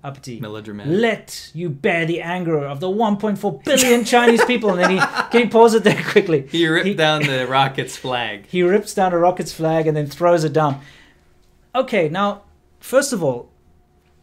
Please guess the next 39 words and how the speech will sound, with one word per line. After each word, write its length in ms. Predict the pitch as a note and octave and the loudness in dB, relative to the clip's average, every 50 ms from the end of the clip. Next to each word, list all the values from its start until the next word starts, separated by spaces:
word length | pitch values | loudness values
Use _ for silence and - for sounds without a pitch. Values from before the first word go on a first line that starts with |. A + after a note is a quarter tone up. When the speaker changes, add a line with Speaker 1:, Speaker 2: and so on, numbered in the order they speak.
| _ _ _ _ _ _ _ _ _ | _ _ _ _ _ _ _ _ _
Speaker 1:
this 280 | - D#3+ A3+ C4 C4 D4+ | -8 -4 -4 -2 -2 -2
is 140 | E4+ D4 - | -2 -2 -2
a 60 | - | -2
bunch 480 | D3 - - F#3 F#3+ A3+ A#3 - - G#3 | -2 0 0 2 2 2 0 0 -2 -2
of 160 | F3 - - - - _ _ _ | -2 -4 -6 -14 -20 _ _ _
bullshit. 600 | - F3 F#3+ G#3+ G#3+ G3 - - - B2 - - - D3+ - | 0 2 2 2 2 0 -4 -6 -8 -10 -8 -8 -8 -4 -2
Speaker 2:
<laughs> 0 | A3 - - | -4 -4 -2
Right. 320 | B2+ B2+ A2+ G#2+ A2 - | -4 -6 -6 -6 -4 -4
Speaker 1:
Okay? 420 | F3+ F3+ - F#3 F#3+ G3 G#3 G3+ - - _ _ _ _ _ _ _ | -4 -2 0 0 0 0 0 -2 -6 -16 _ _ _ _ _ _ _
No 220 | - F3 G3 B3 C#4 | -4 0 2 4 4
one 180 | D4+ D#4 D#4 D#4+ | 4 4 2 2
is 140 | D4+ A3 | 0 -2
bullying 540 | F3+ D#3 C#3 F#3 G#3+ A3+ A3+ G#3+ G#3+ G#3+ G#3+ | -2 0 2 4 6 6 6 4 4 2 0
anyone. 680 | - - G3+ G#3 A3 G#3 E3+ C#3 C3 B2 A#2 A2+ G#2+ G#2 | -2 -2 0 0 2 2 0 0 -2 -4 -6 -10 -12 -10
Speaker 2:
No. 180 | B2+ B2+ G#2+ - - - _ | -8 -8 -8 -8 -12 -12 _
Speaker 1:
If 140 | - G#3 A3 G#3+ - | -2 -2 -2 -2 -4
somebody 600 | - - - A#3 A3+ A#3+ C4 C4 C4+ C4+ C#4+ C4+ | -4 -2 0 0 0 2 2 2 2 2 0 -4
tweets, 760 | - - - - A#3+ F3+ C#3 A#2 - - - - - - - _ _ _ _ _ _ _ _ _ _ _ _ _ | -4 -6 -4 -2 0 0 0 -2 -4 -6 -6 -6 -6 -8 -12 _ _ _ _ _ _ _ _ _ _ _ _ _
"Support 800 | - - - G#3+ G3+ - - A3+ A#3 A#3 A#3 A#3 - - - - _ _ _ _ _ | -8 -4 -2 -2 -2 -2 0 2 2 2 2 0 -4 -10 -14 -16 _ _ _ _ _
freedom, 800 | _ - - - F3+ F#3 F#3 F#3 E3+ F3 E3+ E3+ E3+ E3 D#3+ - _ _ _ _ _ _ | _ -20 -12 -6 -2 -2 0 0 0 -2 -2 -4 -6 -8 -10 -14 _ _ _ _ _ _
support 500 | - - - - D3+ C#3 - D3+ D3+ D#3 | -14 -10 -10 -10 -8 -8 -8 -8 -8 -8
Hong 220 | - - D3 C#3+ C3+ | -10 -10 -10 -10 -10
Kong." 220 | C3+ B2+ A2+ A2 C3 | -10 -12 -12 -12 -10
Speaker 2:
Mm-hmm. 80 | B2 D3+ | -6 -4
Speaker 1:
That's 140 | F#3 F#3 | -4 -4
pretty 160 | - - G#3 G3+ | 0 0 0 2
much 180 | F3+ E3 D#3+ - | 0 0 -2 -4
what 100 | D#3 D#3 | -2 0
Speaker 2:
You 60 | A3+ | 0
Speaker 1:
the 40 | A#3 | 0
Speaker 2:
don't 60 | - | 0
Speaker 1:
tweet 100 | D#3 D3+ | 0 0
Speaker 2:
have 140 | E3+ D3+ C3+ | 0 0 -2
to 80 | B2+ | -4
Speaker 1:
was. 100 | A#2+ A#2 | -4 -4
Speaker 2:
agree 200 | G#2+ A#2+ B2+ B2+ | -6 -6 -8 -8
with 140 | A2 - - | -8 -10 -12
it. 120 | - B2+ - | -16 -4 0
Speaker 1:
Yes, 320 | - G#3+ D#3+ C3 - - | 2 2 2 2 -2 -8